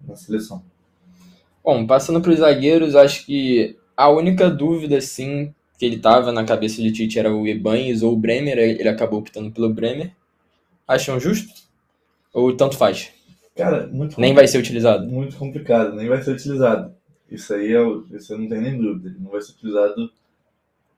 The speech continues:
Speaker 1: mas, é... Eu também não sei o que eu faria na posição dele, talvez por se encaixar mais nas características que ele tava pensando em algum momento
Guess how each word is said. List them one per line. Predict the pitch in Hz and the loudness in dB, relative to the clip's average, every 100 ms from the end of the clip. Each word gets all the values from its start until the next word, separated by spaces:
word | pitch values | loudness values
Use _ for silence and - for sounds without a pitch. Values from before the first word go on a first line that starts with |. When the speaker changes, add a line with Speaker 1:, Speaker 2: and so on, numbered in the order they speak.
| _ _ _ _ - | _ _ _ _ -12
Speaker 1:
mas, | 104 104 104 104 104 104 101 - - - | -6 -4 -2 -2 -4 -6 -8 -16 -20 -10
é... | 104 104 104 104 101 101 98 95 92 _ _ _ _ _ _ _ _ _ _ _ _ _ _ | -4 -2 0 -2 -2 -4 -8 -10 -20 _ _ _ _ _ _ _ _ _ _ _ _ _ _
Eu | 151 180 | -8 -6
também | 202 196 | -6 -4
não | 214 | -6
sei | - 170 | -2 -2
o | 156 | 0
que | |
eu | 151 | 0
faria | 151 127 127 127 | 2 4 2 0
na | 117 | -4
posição | 117 113 120 | -6 -6 -4
dele, | 113 110 110 | -2 -2 -2
talvez | 113 110 117 110 - _ _ _ _ _ - | 0 2 0 -4 -12 _ _ _ _ _ -20
por | 110 | -18
se | - | -6
encaixar | 117 110 110 110 | -4 -2 -4 -4
mais | 107 | -4
nas | 110 107 | -4 -4
características | 107 107 - 107 107 - | -4 -4 -6 -8 -8 -8
que | 107 | -10
ele | 110 | -6
tava | 104 | -6
pensando | 110 95 107 107 104 92 _ _ _ _ _ _ _ | -8 -10 -8 -8 -10 -14 _ _ _ _ _ _ _
em | - | -10
algum | 104 107 | -6 -4
momento | 104 101 | -4 -8